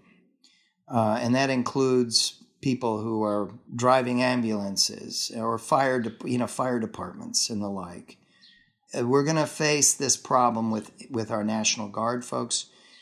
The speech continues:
We're gonna face it with any military. The military of all institutions is certainly better prepared for dealing with infectious disease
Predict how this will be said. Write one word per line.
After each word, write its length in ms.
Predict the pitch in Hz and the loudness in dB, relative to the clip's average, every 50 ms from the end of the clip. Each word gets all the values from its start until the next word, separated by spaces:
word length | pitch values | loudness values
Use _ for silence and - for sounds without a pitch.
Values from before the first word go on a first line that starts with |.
| - _ _ - | -20 _ _ -2
We're 120 | - 127 | 0 2
gonna 100 | 127 123 | 2 2
face 320 | 113 - 131 127 117 107 120 | 0 -2 0 2 2 2 0
it 60 | 113 | 0
with 180 | 113 107 107 | -6 -6 -4
any 200 | 110 107 104 107 | -4 -2 -2 -2
military. 440 | 104 107 113 110 110 110 107 - 131 | 0 0 0 0 -2 -2 -2 -2 0
The 60 | 139 | 4
military 600 | 147 165 185 190 180 180 180 170 156 151 147 143 | 6 6 6 6 4 4 4 4 4 4 4 4
of 140 | 135 131 123 | 2 4 4
all 480 | 135 135 131 131 127 120 117 - - _ - | 4 4 6 6 4 2 0 -4 -12 _ -2
institutions 800 | 131 127 123 - - 131 - - 160 156 151 - 135 127 117 123 | 0 4 6 6 4 4 4 6 6 6 6 4 0 0 0 2
is 200 | 123 117 - - | 2 4 4 4
certainly 340 | - 156 143 147 139 131 117 | 4 2 0 0 0 -2 -2
better 400 | 110 110 139 135 131 131 117 110 | 0 2 2 2 2 2 0 -2
prepared 760 | 110 - 120 110 - 135 123 - - 127 123 127 127 123 120 | -4 -8 -14 -6 -6 -6 -6 -2 0 0 2 2 2 0 -2
for 140 | - - 110 | -4 -6 -6
dealing 420 | 110 113 113 113 110 110 107 104 | -4 -2 -2 -2 0 0 -2 -2
with 160 | 104 101 - | -4 -6 -6
infectious 560 | 107 104 101 - - 117 107 - - 104 - - | -8 -8 -8 -4 -4 -4 0 0 0 0 0 -4
disease 640 | - 113 98 110 110 110 113 110 107 107 - - | -4 -4 -4 -2 -2 0 0 0 -2 -2 -4 -8